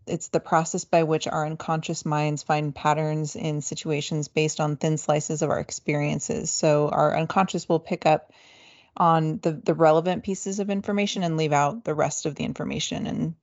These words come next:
um, often you, you feel like you get just a, a gut feeling about something and,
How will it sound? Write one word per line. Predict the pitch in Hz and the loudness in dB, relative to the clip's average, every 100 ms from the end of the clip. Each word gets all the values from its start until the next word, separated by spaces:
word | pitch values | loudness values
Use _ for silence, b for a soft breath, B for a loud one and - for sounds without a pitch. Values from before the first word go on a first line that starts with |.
| _ | _
um, | 165 147 156 | -4 -2 0
often | 156 147 160 151 | 0 0 0 0
you, | 147 131 | 0 -2
you | 151 | -2
feel | - 160 | 2 4
like | 147 131 | 4 2
you | 151 | -2
get | 147 143 - | 2 2 2
just | 151 - | -4 2
a, | 147 143 | 4 4
a | - | 0
gut | 143 165 - | 4 4 4
feeling | - 180 160 151 147 | 0 -2 0 0 -2
about | 151 151 - | -2 -2 -2
something | - 147 143 151 147 147 b b b b - | -4 -6 -4 -4 -2 -4 b b b b -6
and, | 151 147 147 147 | -4 -2 -2 -4